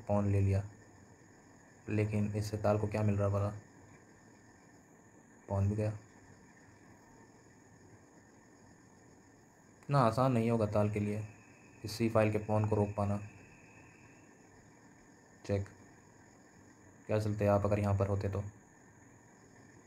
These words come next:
और मिखाइल ताल ने इस तरह से क्या fork लगाया, आप देख पा रहे हैं क्या इस fork को?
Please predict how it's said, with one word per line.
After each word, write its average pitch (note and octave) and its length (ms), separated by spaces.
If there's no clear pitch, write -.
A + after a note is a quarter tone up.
और G#2 180
मिखाइल G#2 340
ताल G#2 160
ने G#2 100
इस G#2 100
तरह G#2 160
से G2+ 160
क्या A#2+ 100
fork B2+ 320
लगाया, A2 300
आप G2+ 80
देख A2 240
पा A2+ 100
रहे B2 120
हैं A2+ 180
क्या G#2+ 120
इस G#2 140
fork G2 240
को? F#2+ 160